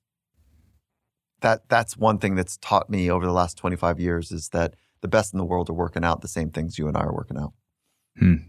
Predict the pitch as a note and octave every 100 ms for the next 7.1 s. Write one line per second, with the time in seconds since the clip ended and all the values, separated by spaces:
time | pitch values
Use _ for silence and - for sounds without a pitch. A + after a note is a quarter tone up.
0 | _ _ _ _ _ _ - G2+ G2 -
1 | G2 - G2+ - F#2 F#2+ F2 F2+ E2+ F2+
2 | F2 G2 F#2 - F#2 F2+ E2+ F#2 F#2+ F#2
3 | G2+ F2+ F#2+ - F2 E2+ D#2+ - F#2+ F2+
4 | F2 F2+ F2 E2+ E2 F2 - F2+ E2+ F2+
5 | F2+ F#2 E2+ - F2 E2 D#2+ - E2 D#2
6 | - - F#2 E2+ F2+ E2+ E2 E2+ E2+ E2+